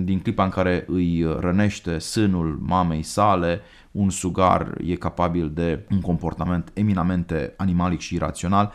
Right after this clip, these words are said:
și până în secunda în care un,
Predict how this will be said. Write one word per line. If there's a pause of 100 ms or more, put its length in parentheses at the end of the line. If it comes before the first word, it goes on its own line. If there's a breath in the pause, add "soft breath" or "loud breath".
(260 soft breath)
și
până (140)
în (400)
secunda
în
care
un,